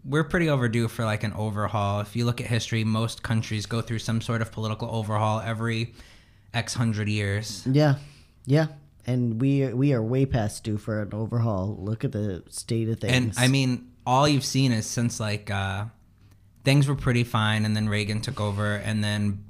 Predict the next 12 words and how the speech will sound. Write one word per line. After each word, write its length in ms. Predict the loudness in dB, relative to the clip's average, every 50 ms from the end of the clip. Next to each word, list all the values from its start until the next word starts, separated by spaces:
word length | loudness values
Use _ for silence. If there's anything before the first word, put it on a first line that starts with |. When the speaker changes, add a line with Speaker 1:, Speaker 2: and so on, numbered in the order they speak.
| -20 -12 -6
Speaker 1:
you 120 | -2 0
know, 180 | 2 2 2 2
with 320 | 0 -2 -2 -4 -4 -2
him, 320 | 0 0 0 2 2 0 0
the 80 | -2
start 320 | -4 -2 -2 0 0 0 0
of 260 | 0 -2 -2 -4 -6 -6
a 80 | -6 -4
lot 260 | -2 0 0 2 2
of, 380 | 0 0 -2 -2 -4 -6 -10 -16 -20 -20 -20 -20 -20 -20 -20 -20 -10 -4
uh, 300 | -2 -2 -2 -2 -2 -4
police 600 | -6 -6 -4 -2 -2 -2 -2 -2 -4 -8 -12